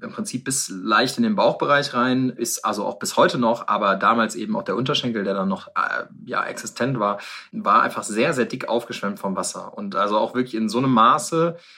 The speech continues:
äh, dass das, wie soll ich sagen, also sämtliche Hosen, die ich getragen habe, die haben immer gespannt, äh, egal wie, wie, wie weit ich,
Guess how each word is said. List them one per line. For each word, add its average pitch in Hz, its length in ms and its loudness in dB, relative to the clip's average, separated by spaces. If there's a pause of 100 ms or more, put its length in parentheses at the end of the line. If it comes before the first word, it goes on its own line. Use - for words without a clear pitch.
(180)
äh, 104 340 2
dass 107 240 2
das, - 440 -2 (120)
wie 107 80 -8
soll 107 100 -2
ich 110 60 -4
sagen, 110 240 2
also 104 160 -4
sämtliche 113 420 0
Hosen, 143 260 0
die 127 60 0
ich 113 60 -6
getragen 120 340 0
habe, 110 160 2
die 104 160 -2
haben 107 160 2
immer 113 340 0
gespannt, - 680 -2
äh, 110 260 -2
egal 110 320 2
wie, 104 260 -4
wie, 104 220 -6
wie 101 160 -6
weit 107 220 -4
ich, - 320 -10